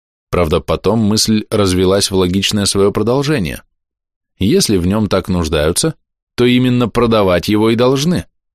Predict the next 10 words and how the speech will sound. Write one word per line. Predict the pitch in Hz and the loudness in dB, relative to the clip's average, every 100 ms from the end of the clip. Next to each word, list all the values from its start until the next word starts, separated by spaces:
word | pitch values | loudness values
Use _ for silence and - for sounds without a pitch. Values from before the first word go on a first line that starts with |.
| _ | _
те, | - 98 | -4 0
у | 160 | 0
кого | 170 127 104 101 | 0 -2 0 0
оно | 101 | 0
есть | 104 113 - 113 | -2 -2 -2 -2
в | |
избытке». | 135 156 202 - 69 - _ _ _ _ _ _ 90 | -2 -2 -4 -6 -14 -18 _ _ _ _ _ _ -4
Закон | 87 92 131 139 | -2 0 0 0
рынка | 160 - 90 | -2 -2 -6
типа. | 85 64 | -6 -6